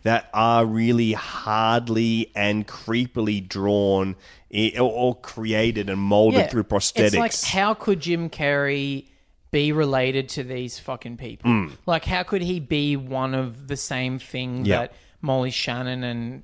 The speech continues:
Speaker 2: Christine Baranski are? In
Speaker 1: And they
Speaker 2: this one, they look the same, except the Grinch is green.
Speaker 1: The Grinch is green, and there's a few, like, Who's that are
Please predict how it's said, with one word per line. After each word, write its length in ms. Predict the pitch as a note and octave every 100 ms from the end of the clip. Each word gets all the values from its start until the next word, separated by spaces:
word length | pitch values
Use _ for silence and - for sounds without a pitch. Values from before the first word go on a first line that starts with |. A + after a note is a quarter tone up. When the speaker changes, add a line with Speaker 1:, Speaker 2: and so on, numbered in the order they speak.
| -
Speaker 2:
Christine 460 | - C#3 - D3 C3
Baranski 640 | A#2+ A#2 B2+ C3+ - C#3
are? 120 | - - - - -
In 100 | F#3+
Speaker 1:
And 120 | E3+ F3
they 80 | A3+
Speaker 2:
this 160 | -
one, 220 | F3+ D3
they 100 | D3+ E3
look 360 | F#3 G#3+ -
the 120 | -
same, 520 | D3+ - D#3 E3+ D#3+ C#3+
except 340 | C3+ - C#3
the 80 | D3
Grinch 240 | C#3 C3
is 100 | C3
green. 380 | A#2 C3+ C3 C3
Speaker 1:
The 80 | A#2+
Grinch 300 | A#2+ E3 F3+
is 140 | D#3
green, 200 | A#2 A#2+
and 100 | C3
there's 140 | D#3+ G3
a 60 |
few, 280 | G3 A#3 A#3
like, 200 | F3+ C#3
Who's 360 | - D3 C#3 C3
that 120 | A#2
are 180 | G#2+